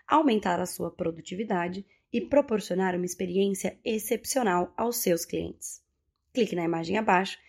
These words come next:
e fale com nossos especialistas para explorar o potencial das soluções tecnológicas na transformação do seu negócio.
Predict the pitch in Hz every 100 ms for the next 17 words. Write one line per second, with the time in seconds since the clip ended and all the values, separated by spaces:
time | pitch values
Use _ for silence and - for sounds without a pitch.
0 | _ _ 262 - 226 233 - 190 175 175
1 | 170 - 175 170 185 185 - - 180 -
2 | 247 - 254 202 175 180 - 254 233 208
3 | 180 175 175 196 202 175 175 180 - 196
4 | 208 180 - 214 - - - - 254 233
5 | 233 202 180 170 - 208 180 190 240 -
6 | 190 180 165 - - -